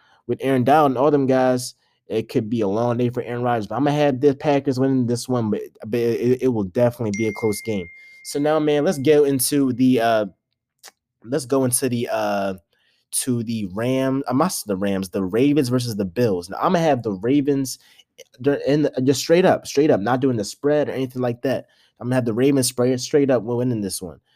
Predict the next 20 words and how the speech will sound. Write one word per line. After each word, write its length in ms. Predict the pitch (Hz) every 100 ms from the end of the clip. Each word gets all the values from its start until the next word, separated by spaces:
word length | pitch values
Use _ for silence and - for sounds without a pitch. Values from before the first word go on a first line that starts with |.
| _ -
Now, 140 | 101
I 60 | 117
think 200 | 123 107
the 140 | 107
Ravens 380 | 101 131 120 98
defense, 680 | 139 160 - 131 123 - - _ _
they 120 | 160
played 280 | - 160 107
a 60 | - -
all, 160 | 139
they 140 | 156 226
played 220 | - 113
an 80 | 104
all-time 460 | 123 151 151 151 135
great 200 | 127 117
game 240 | 113 117
against 180 | 110 110
the 80 | 107
Titans, 420 | - 117 95 85
right? 260 | 101 113